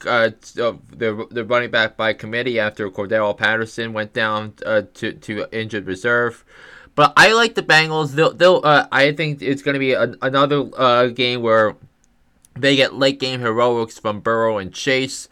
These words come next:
I'll take the Bengals to win twenty-eight twenty-five over the Atlanta Falcons.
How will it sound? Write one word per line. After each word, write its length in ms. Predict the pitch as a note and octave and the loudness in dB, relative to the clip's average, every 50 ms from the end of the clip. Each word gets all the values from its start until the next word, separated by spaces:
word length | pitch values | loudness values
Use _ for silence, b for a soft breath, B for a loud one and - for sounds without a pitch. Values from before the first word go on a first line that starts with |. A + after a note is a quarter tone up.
| B B B | B B B
I'll 160 | B B2+ D#3+ F3 | B 4 4 4
take 260 | - - F#3 F3 D#3+ | 4 0 -2 -2 -2
the 60 | - | -6
Bengals 480 | - - C3 C#3 C3+ C3 A#2+ A2 - - | -2 0 0 0 0 -2 -8 -12 -14 -10
to 100 | - A#2 | -10 -8
win 300 | G2+ B2 B2 A2+ G2 F2+ | -6 -4 -4 -4 -6 -8
twenty-eight 480 | - B2+ B2 A#2 A#2 A2 G2+ - - | -10 -10 -8 -8 -8 -8 -10 -12 -14
twenty-five 640 | - B2 A2 G#2+ F#2+ - - A#2+ G#2+ F#2+ F2 F2+ F#2+ | -12 -12 -10 -10 -8 -4 -2 0 0 0 -2 -2 -2
over 300 | G#2 G#2+ F2 D#2 F2+ E2+ | -4 -6 -4 -4 -6 -6
the 160 | D2+ E2 F2 | -6 -8 -10
Atlanta 440 | E2 D#2+ G2 F#2+ F2+ E2+ - - D#2+ | -8 -8 -6 -8 -8 -8 -8 -12 -10
Falcons. 800 | - - G2+ G2 F#2+ F2+ - - B1 A#1 C2 - - - - | -4 -4 -2 -2 -4 -6 -10 -16 -18 -18 -20 -20 -20 -20 -20